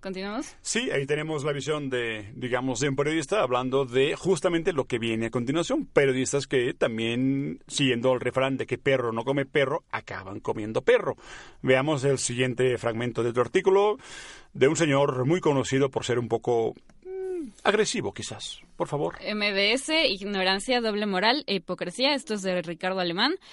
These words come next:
Speaker 1: y es sacado del Universal. ¿Cuándo vieron críticas de la conductora a Carlos Slim,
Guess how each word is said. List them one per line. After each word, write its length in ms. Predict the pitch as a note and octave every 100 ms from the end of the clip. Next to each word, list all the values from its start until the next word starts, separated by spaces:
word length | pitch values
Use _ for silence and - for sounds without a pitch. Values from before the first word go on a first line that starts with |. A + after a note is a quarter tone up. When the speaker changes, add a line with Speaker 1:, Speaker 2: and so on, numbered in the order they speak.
| - - -
Speaker 1:
y 280 | A3 B3 B3+
es 80 |
sacado 260 | A#3 A3+ G3+
del 160 | F#3+ F3
Universal. 440 | D#3+ D3+ - - - _ - - - - - - _ - - -
¿Cuándo 300 | E4 G4 A4+
vieron 240 | G4 F#4+ F#4
críticas 420 | E4 - C4 B3+
de 100 | G#3+
la 120 | G3
conductora 600 | F#3+ G#3 G3 - A#3 C4+
a 60 | G3+
Carlos 320 | G#3+ G#3 G#3
Slim, 480 | G3 - G3+ C#4+